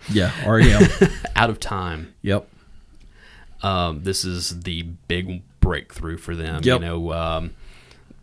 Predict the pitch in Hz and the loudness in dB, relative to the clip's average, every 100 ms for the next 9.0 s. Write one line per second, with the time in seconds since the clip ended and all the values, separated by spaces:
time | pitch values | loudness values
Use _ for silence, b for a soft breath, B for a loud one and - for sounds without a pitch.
0 | _ - 85 85 90 90 87 87 90 87 | _ -8 -6 -6 -4 -4 -4 -6 -6 -6
1 | 85 80 85 82 104 82 143 139 135 147 | -8 -8 -6 -2 -2 2 4 4 6 6
2 | 139 120 - - 85 90 87 87 92 90 | 6 4 2 -2 -2 -2 -2 -4 -4 -8
3 | 95 92 - 87 85 87 87 85 85 85 | -8 -8 -6 -6 -6 -6 -6 -6 -6 -6
4 | 82 80 87 90 90 87 - 90 87 85 | -6 -4 -4 -2 -2 -4 -4 -6 -6 -6
5 | 87 87 85 85 85 127 104 85 76 87 | -8 -8 -8 -6 -2 0 0 0 -2 -2
6 | 87 87 90 151 147 147 120 135 135 131 | -2 -2 2 6 8 6 8 8 6 4
7 | 120 123 123 117 113 104 117 110 113 120 | 2 2 4 2 2 0 2 2 0 0
8 | 107 107 107 104 104 104 98 101 101 | 0 -2 -2 -2 -2 -4 -4 -4 -6